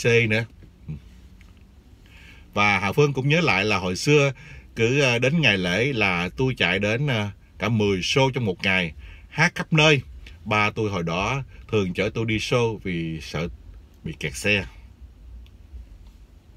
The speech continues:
Dừng lại ở sân khấu một trăm hai mươi sáu, Quyền Linh tỏ ra tiếc nuối. Sân khấu một trăm hai mươi sáu này ngày xưa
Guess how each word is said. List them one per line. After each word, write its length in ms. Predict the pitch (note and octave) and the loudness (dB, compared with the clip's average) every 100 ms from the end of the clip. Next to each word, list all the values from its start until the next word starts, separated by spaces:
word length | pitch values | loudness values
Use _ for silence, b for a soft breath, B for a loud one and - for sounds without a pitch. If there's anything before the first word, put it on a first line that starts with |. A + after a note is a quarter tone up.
| - - - B B B B B - | -20 -20 -18 B B B B B 0
Dừng 200 | D3 D3 | 4 6
lại 180 | C#3 C3+ | 6 6
ở 120 | D3 | 4
sân 200 | F3 D#3+ | 4 2
khấu 180 | D3+ F3 | 2 2
một 200 | D#3+ C3+ | 2 2
trăm 200 | C#3+ C#3+ | 2 2
hai 100 | C#3 | 0
mươi 100 | B2 | 0
sáu, 240 | C3+ D#3+ | 2 2
Quyền 200 | D3 G#2+ | 0 2
Linh 220 | A2+ A#2 | 2 0
tỏ 240 | A2 D#2+ G#2+ | -2 -2 0
ra 300 | B2 A2+ A2 | 0 0 0
tiếc 220 | A#2 A2 | -2 -2
nuối. 260 | A#2+ C3 C#3+ - - - - - - - B B B B B | -2 -4 -8 -14 -20 -18 -14 -14 -12 -12 B B B B B
Sân 200 | - C3 | 0 0
khấu 180 | B2+ C#3 | 2 2
một 140 | C3+ G2 | 0 0
trăm 180 | C3 B2+ | 0 2
hai 100 | A2+ | 0
mươi 120 | A2+ | 0
sáu 240 | - B2 | 0 0
này 220 | C3+ G2+ | 2 2
ngày 260 | F#2 E2+ E2 | 2 -2 -2
xưa 300 | - D3+ | 2 4